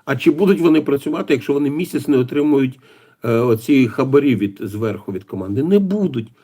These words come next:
Тому я і кажу: нам не треба заміна Коб-, Кабміна прямо завтра. Бо тоді Зеленський скаже: "Я замінив Кабмін.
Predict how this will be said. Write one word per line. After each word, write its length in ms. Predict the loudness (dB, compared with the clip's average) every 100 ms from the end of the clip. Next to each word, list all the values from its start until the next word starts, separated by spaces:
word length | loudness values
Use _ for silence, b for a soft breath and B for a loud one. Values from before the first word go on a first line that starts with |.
| _ _
Тому 260 | 0 2
я 120 | 2 0
і 60 |
кажу: 420 | -2 -2 0 -2 b b b -2
нам 260 | 2 2
не 100 | 0
треба 440 | 0 0 2 2 0
заміна 500 | 0 0 0 0 -4
Коб-, 480 | -6 -6 -6 -8 -4
Кабміна 540 | -2 0 0 0 -2
прямо 440 | -2 -4 -2 -2
завтра. 720 | -4 -4 -2 -2 -4 -14 -16 b b b b b
Бо 160 | 0 2
тоді 320 | 2 2 2
Зеленський 480 | 6 6 4 -2 -4
скаже: 300 | -4 -4 0
"Я 160 | 0
замінив 420 | 2 2 4 2 0
Кабмін. 520 | -4 -2 2 2